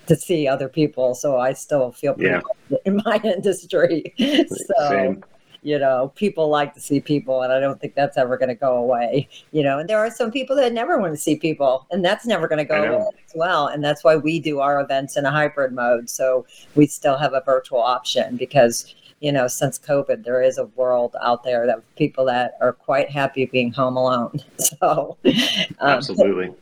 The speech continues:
Speaker 1: but still have to be, be educated and still have to keep their certifications up.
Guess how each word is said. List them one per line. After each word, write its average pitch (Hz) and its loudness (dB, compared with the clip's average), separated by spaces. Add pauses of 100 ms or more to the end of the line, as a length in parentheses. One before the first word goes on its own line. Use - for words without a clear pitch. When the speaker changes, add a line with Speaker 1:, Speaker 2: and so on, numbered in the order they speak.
(100)
Speaker 1:
but 220 6
still 247 0
have 220 -2
to 190 0
be, 190 -6 (180)
be 208 2
educated 143 0
and 151 -2
still 170 0
have 165 -2
to 147 -14
keep - -4
their 151 -2
certifications 135 -2
up. 120 2